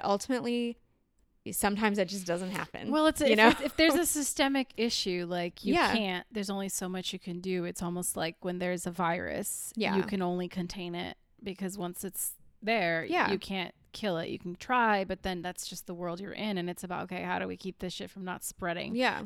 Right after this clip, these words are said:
Speaker 2: That responsibility of just, we gotta get to the finish line. We just gotta see this through,
Speaker 1: Right.
Speaker 2: even if it kills you.
Speaker 1: Yeah.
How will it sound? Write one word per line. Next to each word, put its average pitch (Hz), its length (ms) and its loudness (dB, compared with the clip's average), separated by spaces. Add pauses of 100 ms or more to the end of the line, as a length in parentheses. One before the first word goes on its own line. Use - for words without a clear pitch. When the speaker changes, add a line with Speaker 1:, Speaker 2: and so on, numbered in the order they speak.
Speaker 2:
That 185 260 0
responsibility 196 880 -2
of 185 160 -2
just, 185 240 -6
we 196 80 -8
gotta 185 300 0
get 180 240 -4
to 185 80 -6
the 175 100 -10
finish 196 400 -8
line. 175 320 -4
We 170 80 -8
just 175 160 -12
gotta 175 240 -6
see 175 160 -8
this 180 220 -12
through, 196 400 -4
Speaker 1:
Right. - 260 -6
Speaker 2:
even 180 300 -4
if - 120 -12
it - 60 -10
kills 208 360 -6
you. - 260 -10 (380)
Speaker 1:
Yeah. 214 380 6